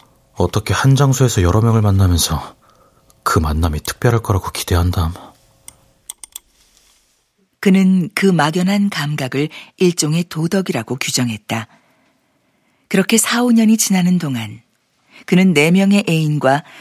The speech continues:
Speaker 2: 각각 길지도 짧지도 않은 시간을 보냈다. 단독주택을 개조한 프렌치 비스트로,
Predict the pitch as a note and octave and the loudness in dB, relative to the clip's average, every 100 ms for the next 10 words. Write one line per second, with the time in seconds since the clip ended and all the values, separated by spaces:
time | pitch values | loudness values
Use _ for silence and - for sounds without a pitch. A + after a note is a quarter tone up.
0 | - - D3+ - C#3+ - - F#3+ F3+ E3+ | -16 -4 -2 2 0 0 -4 2 2 2
1 | D3 C3+ C3+ C3+ A3+ A3 - G#3 F3 C3+ | -2 0 0 0 -2 -2 0 0 2 0
2 | - C#3+ B2+ B2 C3+ A2 - - - - | -2 -2 -4 -2 -6 -6 -10 -12 -12 -18
3 | _ _ _ _ _ _ _ _ _ _ | _ _ _ _ _ _ _ _ _ _
4 | - F#3 F#3 G#3 G3 - G#3 G3+ G3 F#3 | 0 4 4 2 -2 0 2 4 4 2
5 | F#3 F3+ F3+ F#3 F#3 - A#3+ A3 - G3+ | 4 4 4 2 -2 0 2 4 2 -2
6 | F3 - - - G2+ | -2 -2 -6 -10 -10